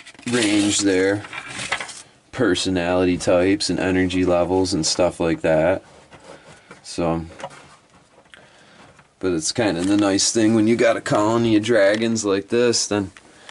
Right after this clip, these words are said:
if one of 'em goes down and it's brewmating, then, uh, usually you got a couple brewmating and a couple that are active. S-,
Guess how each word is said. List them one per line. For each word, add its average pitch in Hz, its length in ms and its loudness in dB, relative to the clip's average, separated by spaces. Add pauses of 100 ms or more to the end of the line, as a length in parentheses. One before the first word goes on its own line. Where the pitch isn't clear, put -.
(200)
if 135 180 -4
one 113 180 0
of 101 120 -2
'em 101 180 -2
goes 101 320 2
down 101 300 0
and 101 200 -2
it's - 100 -12
brewmating, 104 1000 0 (1500)
then, 92 300 -4
uh, 85 300 -4
usually 95 560 -2
you 92 60 0
got 87 380 -2 (840)
a - 40 -10
couple 90 360 -2
brewmating 90 720 -2
and 90 200 -2
a 87 40 -2
couple 87 380 -2
that 90 200 0
are 85 120 -2 (220)
active. 92 760 0 (2500)
S-, - 140 -20